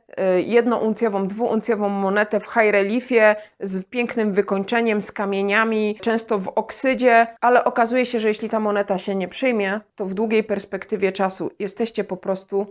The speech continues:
na niej stratni. Kończąc już na dzisiaj, żegnając się z Wami, niech każdy z Was przemyśli, czego potrzebuje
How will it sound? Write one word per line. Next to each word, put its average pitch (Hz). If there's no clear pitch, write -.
na 165
niej 156
stratni. -
Kończąc 302
już 220
na 214
dzisiaj, 190
żegnając 208
się 196
z 190
Wami, 185
niech 254
każdy 285
z 247
Was 240
przemyśli, 240
czego 320
potrzebuje 214